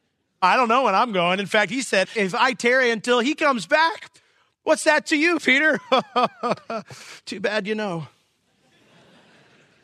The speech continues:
Why didn't the angel tell him? Because God has chosen us and the foolishness of preaching to be the method whereby people get saved.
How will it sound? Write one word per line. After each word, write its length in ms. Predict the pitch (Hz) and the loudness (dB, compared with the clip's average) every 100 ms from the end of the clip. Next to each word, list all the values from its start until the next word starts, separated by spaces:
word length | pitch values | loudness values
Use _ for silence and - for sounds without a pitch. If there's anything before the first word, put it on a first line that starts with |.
| _ _ _ _ _ _ _ _ _ _ _ _ - | _ _ _ _ _ _ _ _ _ _ _ _ -8
Why 220 | 131 170 | 0 2
didn't 180 | 170 170 | 2 0
the 140 | 156 | 0
angel 280 | 147 147 127 | -2 -2 -4
tell 240 | 117 107 101 | -8 -10 -12
him? 160 | 92 _ _ _ _ _ _ _ _ _ _ _ _ _ _ _ _ _ _ - | -18 _ _ _ _ _ _ _ _ _ _ _ _ _ _ _ _ _ _ -6
Because 220 | 127 123 | -4 -2
God 300 | 107 131 151 | 0 2 2
has 100 | 135 | -2
chosen 400 | - 151 139 131 | -2 -2 -2 -4
us 260 | 127 135 - | -4 -6 -8
and 80 | |
the 60 | 120 | -10
foolishness 500 | - 151 143 139 123 | -6 -4 -4 -6 -10
of 120 | - | -10
preaching 340 | - 135 - 113 | -8 -6 -6 -6
to 80 | |
be 100 | 107 | -4
the 80 | 117 | -4
method 380 | 117 123 - 107 | -4 -4 -6 -4
whereby 320 | 123 117 117 | -2 0 -4
people 300 | 110 120 107 | -4 -6 -6
get 180 | 104 104 | -10 -10
saved. 400 | - 98 92 - | -12 -14 -16 -20